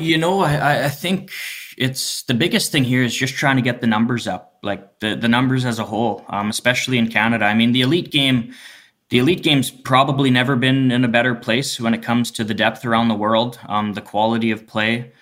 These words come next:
Um, you know, I, I think the elite game itself is in a very good place.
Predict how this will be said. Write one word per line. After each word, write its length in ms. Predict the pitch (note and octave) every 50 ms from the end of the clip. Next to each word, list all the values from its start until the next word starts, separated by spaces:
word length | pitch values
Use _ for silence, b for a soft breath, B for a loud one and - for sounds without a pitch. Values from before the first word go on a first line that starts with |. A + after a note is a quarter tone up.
| b b b b _
Um, 720 | - - G2 G2 G2 G2 G2 G2 G2 G2 G2 G2 G#2 G2+
you 120 | - G#2 G#2
know, 120 | A2+ A2
I, 360 | A2 A2 G2+ G#2+ G2+ F#2 G2
I 20 | A2
think 400 | A2+ - B2+ A#2+ A2+ - - _
the 80 | A#2
elite 300 | A2+ G#2+ A2+ B2 A#2+ A#2
game 200 | - A#2+ A#2 A2+
itself 400 | A2 - - - G#2 A2+ A2 -
is 80 | A2+ -
in 80 | A2 G#2
a 60 | F#2+
very 240 | G2 G2+ G#2 A2 G#2
good 200 | A2+ G#2+ - -
place. 500 | - G2+ G2+ B2+ D3 C#3+ - - -